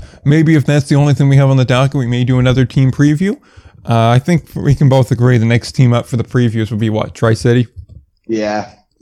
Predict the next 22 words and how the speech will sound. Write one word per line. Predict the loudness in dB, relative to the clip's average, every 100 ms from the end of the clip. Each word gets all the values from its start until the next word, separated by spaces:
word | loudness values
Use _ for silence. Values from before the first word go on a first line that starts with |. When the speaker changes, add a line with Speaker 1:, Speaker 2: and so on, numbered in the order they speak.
| -10
Speaker 1:
Yeah, | -4 -2 -4
because | -6 -4 -4
Speaker 2:
That'd | -2
be |
Speaker 1:
Tri-City, | -2 -4 -4 -4 -2 -2
Speaker 2:
good. | -4
Speaker 1:
Tri-City's | -4 -2 0 0 0
building | 0 0 0 0 0
themselves | -2 -2 -2 -2 -4
a |
little | -6
bit | -6 -8
of |
a | -10
squad, | -12 -10 -8 -10 -10
so. | -10 -8 -12 _ -20 -20 _ -16
Uh, | -12 -10
Speaker 2:
Just | -8 -8
a | -8
bit. | -10 -12 _ _ -12
Speaker 1:
Exactly. | -10 -8 -8 -8 -8
So | -6 -4 -4